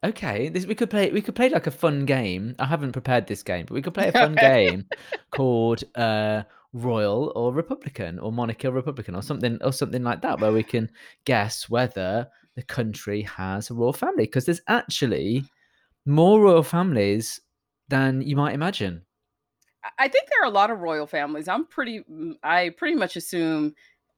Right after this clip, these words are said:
Speaker 2: uh, over in Europe and, um, is definitely a lot of royal families, Asian countries definitely,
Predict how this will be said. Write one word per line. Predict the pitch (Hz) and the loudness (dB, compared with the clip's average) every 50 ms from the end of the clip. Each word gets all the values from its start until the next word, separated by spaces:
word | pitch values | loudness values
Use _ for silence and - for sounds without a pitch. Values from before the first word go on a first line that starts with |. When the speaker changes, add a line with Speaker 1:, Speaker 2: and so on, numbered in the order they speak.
| _ - | _ -2
Speaker 2:
uh, | 170 170 156 151 151 151 151 151 147 143 - - - _ - | 0 2 4 4 4 4 4 2 2 0 -2 -4 -8 _ 4
over | 196 196 190 190 220 214 | 4 4 4 4 2 0
in | 180 180 160 160 | 2 2 2 2
Europe | 160 165 180 170 151 151 160 156 - - - - _ 175 _ _ | 2 2 2 4 4 4 2 2 -2 -10 -20 -20 _ -20 _ _
and, | 151 156 151 151 151 147 143 143 139 135 - | -4 -2 0 0 0 0 -2 -2 -4 -6 -6
um, | - 139 147 139 139 151 | -4 -4 -4 -4 -4 -4
is | 156 156 | -6 -2
definitely | 160 175 175 175 - 190 170 | 2 2 2 2 2 -2 -4
a | 160 160 | 0 2
lot | 156 151 156 | 2 2 2
of | 156 | 0
royal | 147 147 143 143 143 139 | 0 0 0 0 -2 -2
families, | - 151 143 139 143 143 143 147 143 - - _ _ _ _ _ | -2 -2 -2 0 -2 -2 -4 -4 -6 -8 -14 _ _ _ _ _
Asian | 165 175 180 175 175 175 165 | 2 2 2 4 2 2 0
countries | 156 - 165 160 151 - - 156 143 - | 0 0 0 0 0 -2 -4 -6 -4 0
definitely, | 156 143 143 - 160 156 147 143 147 151 147 147 | 0 0 0 0 -2 -2 -2 -2 -2 -2 -4 -6